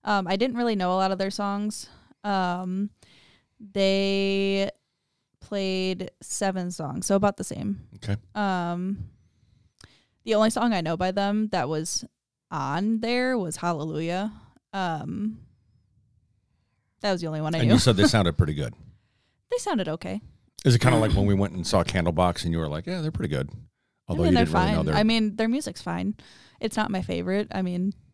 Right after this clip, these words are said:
Speaker 1: some songs are catchy, but it's not a band I'm like, "Oh, yeah, I'm gonna go home and listen to them after this."
Speaker 2: No merch?
Speaker 1: They had merch. Um, so like I said, we walked in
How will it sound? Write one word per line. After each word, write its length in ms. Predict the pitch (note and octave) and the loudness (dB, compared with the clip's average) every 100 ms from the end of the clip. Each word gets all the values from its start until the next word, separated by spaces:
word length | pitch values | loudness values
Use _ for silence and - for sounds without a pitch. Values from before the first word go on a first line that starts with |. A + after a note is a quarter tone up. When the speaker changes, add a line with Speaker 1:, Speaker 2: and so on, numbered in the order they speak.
| - | -6
Speaker 1:
some 240 | - F3+ | -2 -2
songs 280 | F#3 F3+ F#3 | -2 -2 -2
are 60 | |
catchy, 360 | F3+ F3+ F3 G#3 | -4 -8 -4 -4
but 180 | F#3+ E3+ | -2 -6
it's 140 | F3+ | -6
not 140 | F3+ F3 | -6 -6
a 60 | |
band 280 | F3 E3+ F3+ | -6 -4 -2
I'm 80 | F3 | -2
like, 220 | F3 F#3 | -2 0
"Oh, 40 | |
yeah, 160 | D4 C4 | 0 0
I'm 60 | F#3+ | 0
gonna 140 | F#3+ | 0
go 120 | G3 | 0
home 140 | G3+ F#3 | 0 0
and 80 | E3+ | -2
listen 220 | F#3 F3 | -4 -6
to 80 | E3+ | -6
them 320 | D#3+ F3+ G3 | -4 -2 -2
after 280 | F#3+ F3+ F3+ | -2 -4 -8
this." 360 | - F#3+ - - _ _ _ _ _ _ | -8 -6 -8 -12 _ _ _ _ _ _
Speaker 2:
No 160 | F#2+ F2+ | -2 0
merch? 400 | E2 F2 - - - - _ _ _ _ _ - - | 2 0 -4 -16 -20 -20 _ _ _ _ _ -8 0
Speaker 1:
They 100 | A#3+ | 4
had 220 | D4 B3+ | 4 4
merch. 360 | F#3+ F3 - - - - | 2 -2 -8 -10 -16 2
Um, 480 | A3 G3+ F3 F3 G3 | 4 4 2 -2 -4
so 180 | - A3 | 2 6
like 180 | G3+ G#3 | 6 4
I 80 | G#3 | 0
said, 160 | F#3+ | 0
we 120 | F3+ | 0
walked 240 | F#3 F#3+ G3+ | 2 0 0
in 520 | - F#3 F#3 F#3 F#3 | -2 -2 0 -2 -4